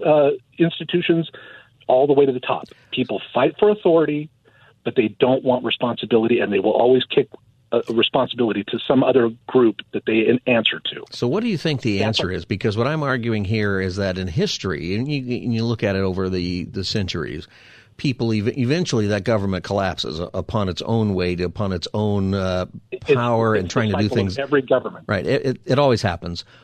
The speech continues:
Speaker 2: There's no place to go now. So I think that we have to be, we have to take a look at our government and, uh, other institutions and say, what, how do we, how do we change what all of
Speaker 1: Well,
Speaker 2: history has always done?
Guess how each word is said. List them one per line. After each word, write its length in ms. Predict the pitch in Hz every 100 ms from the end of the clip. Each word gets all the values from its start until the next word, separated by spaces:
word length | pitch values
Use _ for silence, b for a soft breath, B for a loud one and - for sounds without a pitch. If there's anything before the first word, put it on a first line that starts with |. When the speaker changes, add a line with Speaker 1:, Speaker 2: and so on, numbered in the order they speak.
| b -
Speaker 2:
There's 200 | 156 170
no 120 | 190
place 220 | 180 151
to 80 | 123
go 260 | 123 123
now. 220 | 90 76 -
So 400 | - 113 110 -
I 140 | 107 110
think 260 | 165 165
that 100 | 151 120
we 140 | 120
have 320 | 107 131 135
to 160 | 135 104
be, 480 | 101 110 110 104 -
we 120 | 104
have 220 | 113 190
to 80 | 123
take 240 | 117 117 95
a 40 |
look 300 | 95 190 -
at 160 | 73 - _ _ -
our 160 | 92
government 580 | 87 87 - 87 104 147 -
and, 440 | 95 95 92 92
uh, 240 | 95 95 95
other 240 | 101 117
institutions 800 | 98 - 85 - 87 - 110 143 b b b b
and 260 | 110 110 101
say, 460 | 117 110 110 - _ _ _ _ _ _ _ _ _ _ -
what, 360 | 107 104 117
how 200 | - 107
do 100 | 110
we, 260 | 107 95 98 -
how 200 | - 147
do 40 | 180
we 140 | 123
change 420 | 95 143 175 117
what 140 | 104 107
all 240 | 110 123
of 40 | 113
Speaker 1:
Well, 60 | 117
Speaker 2:
history 260 | 110 104 95
has 160 | 92
always 280 | 98 92 80
done? 280 | 92 87